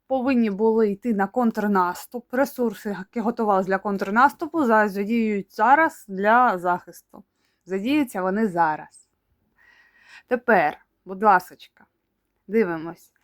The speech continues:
чи дійсно Україна зараз використовує резерви для стримання лінії фронту, які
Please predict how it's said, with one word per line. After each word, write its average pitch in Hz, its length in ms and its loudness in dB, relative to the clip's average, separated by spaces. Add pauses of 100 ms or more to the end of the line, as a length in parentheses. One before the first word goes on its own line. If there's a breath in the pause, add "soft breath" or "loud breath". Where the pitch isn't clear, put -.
(160)
чи - 160 -6
дійсно 269 440 2
Україна 247 640 0
зараз 185 600 0
використовує 240 720 0
резерви 190 640 0
для 185 460 2 (680 soft breath)
стримання 202 880 2
лінії 202 340 -2
фронту, 294 840 0 (240)
які 262 500 -6